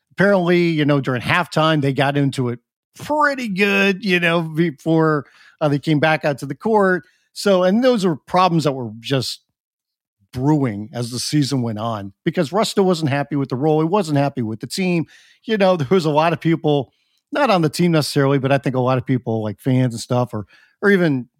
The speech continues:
just people watching the N B A that were pointing fingers at him. So a lot of it was going his way. He could feel it, and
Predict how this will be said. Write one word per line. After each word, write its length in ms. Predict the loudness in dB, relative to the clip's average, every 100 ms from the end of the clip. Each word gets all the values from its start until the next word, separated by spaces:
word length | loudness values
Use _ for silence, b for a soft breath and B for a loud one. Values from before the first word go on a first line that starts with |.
| _ _
just 180 | -18 -6
people 280 | -2 0 -2
watching 380 | -6 -8 -6 0
the 100 | 2
N 80 | 2
B 120 | 2
A 180 | 2 0
that 200 | -2 -4
were 220 | -6 -8
pointing 440 | -10 -12 -6 -4 0
fingers 400 | 0 2 0 -2
at 100 | -4
him. 360 | -2 -2 -4 -8 _ _ -8
So 160 | -2
a 20 |
lot 280 | 0 0 0
of 120 | 0
it 40 | 0
was 180 | 0 0
going 280 | 2 2
his 180 | 2 -2
way. 320 | -4 -4 -4
He 80 | -6
could 160 | -8 -8
feel 280 | -4 0 0
it, 140 | -2
and 220 | -4 -6